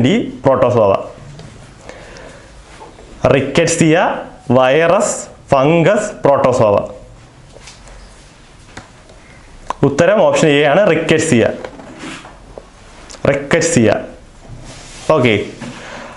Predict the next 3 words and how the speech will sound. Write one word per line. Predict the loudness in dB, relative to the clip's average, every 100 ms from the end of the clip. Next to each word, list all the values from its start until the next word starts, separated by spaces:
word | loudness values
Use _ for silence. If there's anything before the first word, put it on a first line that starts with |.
| 0
അടുത്ത | 2 2
ചോദ്യം, | 2 2 0 -4 -10 -16 -16 -12 -12 -14 -16 -16 -16 -16 -6 0 2
മനുഷ്യ-, | 4 2 2